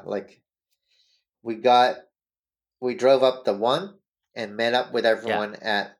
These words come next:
Speaker 1: this beach called Shell Beach, and we, uh,
Speaker 2: Okay.
Speaker 1: it was really foggy. Like, it, the light was
Speaker 2: <clears throat>
Speaker 1: just starting to get low, and, uh, we hiked up to the top of a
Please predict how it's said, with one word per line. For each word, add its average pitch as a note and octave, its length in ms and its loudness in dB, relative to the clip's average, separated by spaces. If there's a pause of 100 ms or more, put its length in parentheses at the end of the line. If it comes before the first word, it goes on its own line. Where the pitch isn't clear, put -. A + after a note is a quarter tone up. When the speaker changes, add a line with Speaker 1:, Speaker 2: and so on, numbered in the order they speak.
(100)
Speaker 1:
this G2 220 -8
beach B2 640 -12 (180)
called G2+ 220 -6
Shell G#2+ 420 -2
Beach, - 600 -14 (120)
and F#2 180 -18
we, F#2+ 240 -12
uh, F#2 100 -6
Speaker 2:
Okay. A#2+ 300 -4 (920)
Speaker 1:
it A#2+ 80 -4
was G#2 160 -4
really A#2+ 260 -2
foggy. B2 720 -2
Like, G#2 180 -6
it, A2 160 -8
the A2+ 80 -8
light A2+ 320 0
was G2+ 140 -6
Speaker 2:
<clears throat> - 0 -
Speaker 1:
just A2+ 180 -8
starting G#2 300 0
to F#2+ 180 -8 (320)
get - 400 -4
low, G#2+ 500 -4
and, G#2 180 -10
uh, F#2 220 -6
we G2 100 -10
hiked A2 280 -4
up G#2 140 -4
to F#2+ 120 -10
the - 60 -20
top F#2+ 240 -4
of F#2 100 -12
a E2+ 300 -8